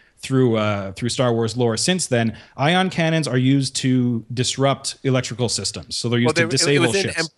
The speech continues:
Speaker 2: Empire Strikes Back. They had the
Speaker 1: Right,
Speaker 2: ion
Speaker 1: exactly.
Speaker 2: cannon, right.
Speaker 1: Yes, the planetary ion cannon there, which kinda disabled the Star Destroyer, right?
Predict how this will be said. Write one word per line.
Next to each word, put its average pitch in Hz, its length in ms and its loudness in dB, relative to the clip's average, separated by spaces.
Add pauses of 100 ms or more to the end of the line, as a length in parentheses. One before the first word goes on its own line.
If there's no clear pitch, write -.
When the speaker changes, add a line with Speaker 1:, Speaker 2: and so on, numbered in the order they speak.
(240)
Speaker 2:
Empire 151 180 -2
Strikes 135 300 -6
Back. 110 320 -2
They 113 80 -6
had 113 120 -4
the 175 40 2
Speaker 1:
Right, 110 120 2
Speaker 2:
ion 113 120 0
Speaker 1:
exactly. 135 420 -4
Speaker 2:
cannon, 87 180 -16
right. 113 100 -10
Speaker 1:
Yes, - 260 -10
the 120 80 -10
planetary 131 500 -6
ion 123 220 -4
cannon 117 280 -6
there, 131 180 0
which 120 160 -6
kinda 120 180 -4
disabled 123 480 -2
the 123 60 -8
Star 151 200 0
Destroyer, 101 400 -8
right? 123 240 -6